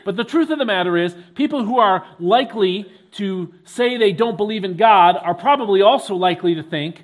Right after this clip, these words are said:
"There's nothing that happens to us after we die." And this concept is more accepted in our society than ever before. And it's embodied, perhaps, in the opinion of Stephen Hawking.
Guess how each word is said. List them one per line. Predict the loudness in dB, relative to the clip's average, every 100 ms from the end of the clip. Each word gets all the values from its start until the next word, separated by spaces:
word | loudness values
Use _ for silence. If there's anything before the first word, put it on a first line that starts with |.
| _ -6
"There's | -4
nothing | -2 -2 -2 -8
that | -4
happens | -2 -2 -6 -8
to | -4 -4
us | -6
after | -8 -8 -6 -8 -8 -12 -12
we | -6
die." | 0 0 0 -4 -14 _ _ _ _ _ _ _ _ _ _ _ _ _ _
And | -8
this | -6 -6 -10 _ _
concept | -10 -4 -4 -2 0 0 -2 -20 _
is | 0 0 0 -4
more | -4 -2 -4
accepted | -6 -8 -6 -4 -4
in | -4
our | -6
society | -6 -8 -2 0 0 -4
than | -6 -4
ever | -4 -4
before. | -6 -4 -2 0 -2 -8 _ _ _ _ _ _ _ _ _ _ _ _ _ _ -10
And | -6
it's | -4 -4
embodied, | 0 2 2 0 -6
perhaps, | -10 -8 -2 -2 -2 -6 -20 -20 _ _ _ _
in | -8
the | -6
opinion | -6 -6 -6 -6 -6 -10 _
of | -16
Stephen | -14 -12 -10 -8
Hawking. | -4 -4 -4 -14